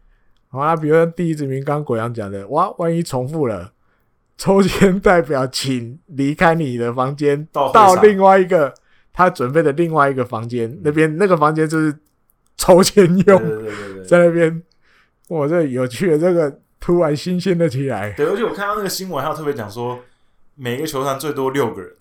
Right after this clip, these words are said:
Speaker 1: 只能进房间的六个。
Speaker 2: 房-，只能进房间六个人。
Speaker 1: 嗯，之前一桌坐几个？好像也差不多六个，
Speaker 2: 对，对，
Speaker 1: 哦。
Speaker 2: 只能，最多只能六个人。然后呢，每，每一个人都要距离一点五公尺。
Speaker 1: <laughs> 一样要去，还要不要隔那个，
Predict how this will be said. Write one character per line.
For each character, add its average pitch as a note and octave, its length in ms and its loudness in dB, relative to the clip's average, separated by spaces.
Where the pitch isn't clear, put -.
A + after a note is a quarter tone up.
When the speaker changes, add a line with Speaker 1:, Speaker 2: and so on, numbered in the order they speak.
Speaker 1:
只 A#2+ 120 -8
能 A#2 160 -4
进 C3 280 -6
房 A2+ 200 -4
间 B2 140 -2
的 A#2 40 -4
六 A#2 180 -2
个。 G2 140 -6
Speaker 2:
房-， E3 320 -8
只 C3+ 80 -6
能 C3+ 100 -6
进 F3 200 -8
房 E3 160 -2
间 C3+ 120 -6
六 D3+ 160 -2
个 - 100 -10
人。 - 40 -18
Speaker 1:
嗯， - 40 -20
之 E3+ 100 -6
前 C3 280 -4
一 D3+ 80 -6
桌 C#3 220 -2
坐 C3+ 200 -2
几 G2 120 -14
个？ F2+ 160 -20
好 F2 80 -14
像 A#2+ 100 -6
也 G2+ 60 -8
差 G#2+ 160 -12
不 G2+ 80 -12
多 G#2 160 -8
六 G2 160 -10
个， F2 120 -12
Speaker 2:
对， G#2+ 80 -6
对， G#2 40 -8
Speaker 1:
哦。 G2+ 220 -12
Speaker 2:
只 C#3 120 -6
能， D3 120 -4
最 G#3 140 -4
多 G3 120 0
只 D3 100 -6
能 B2 140 -6
六 C#3+ 200 -4
个 G#2 100 -14
人。 F#2 160 -16
然 A#2 160 -8
后 D#3 300 -4
呢， C3 340 -8
每， D3 100 -12
每 C3+ 220 -10
一 D3 40 -14
个 D3 140 -8
人 A#2+ 320 -6
都 C#3+ 120 -6
要 D3+ 120 -2
距 D3+ 200 -10
离 A#2 120 -8
一 B2+ 100 -8
点 B2+ 140 -6
五 A2 120 -8
公 A2+ 180 -10
尺。 A3 800 4
Speaker 1:
<laughs> - 20 -
一 A3 60 4
样 A#3 160 8
要 A3 160 10
去， G#3+ 160 2
还 G#3 80 8
要 G#3+ 60 10
不 A3+ 80 8
要 A3 160 10
隔 E3+ 180 2
那 F#3+ 80 2
个， F#3+ 120 4